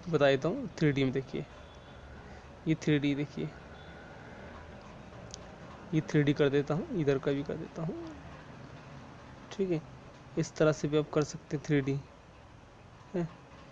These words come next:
थ्री डी वीडियो, फ़ोटो भी बना सकते हैं आप यहाँ से। इतना ही रहने दीजिए, मैं इतना रहने देता हूँ। उसके बाद दूसरा ऑप्शन देखिए यहाँ पर, ये import image है, यहाँ से image ले सकते हैं आप, कोई भी इमेज। देखिए मैंने ये image ले लिया,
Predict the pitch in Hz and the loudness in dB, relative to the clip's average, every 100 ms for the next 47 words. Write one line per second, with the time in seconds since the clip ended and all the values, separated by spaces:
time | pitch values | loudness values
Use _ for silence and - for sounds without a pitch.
0 | - - - - - 156 147 156 143 139 | -18 -18 -20 -18 0 4 6 8 6 6
1 | 139 143 - 139 151 135 131 131 - - | 4 0 2 4 6 6 4 4 0 -2
2 | 139 131 131 135 156 151 151 139 127 123 | 0 2 0 0 -2 2 6 8 6 4
3 | 127 131 131 127 131 123 127 123 139 143 | 2 0 0 0 0 2 0 0 -2 -6
4 | 151 - - - - - - - - - | -8 -14 -18 -18 -20 -20 -20 -20 -20 -20
5 | - - - 165 - 165 156 143 - 165 | -20 -20 -6 -4 6 8 8 6 6 8
6 | 160 - 156 151 147 139 131 131 233 - | 8 6 4 6 4 4 4 2 -2 -4
7 | - - - - - 160 151 - 165 165 | -8 -2 -2 -2 4 8 8 8 4 4
8 | - 151 151 151 214 311 - 139 139 139 | 6 8 10 8 4 0 0 2 4 6
9 | 135 139 143 143 147 - 165 214 - 143 | 8 6 6 4 0 2 2 0 2 4
10 | 135 135 135 180 - - - - 170 143 | 6 6 6 2 -2 -12 -20 -10 -2 -2
11 | - 135 131 131 135 139 139 139 143 147 | 0 2 4 4 4 6 4 4 4 4
12 | 175 | 2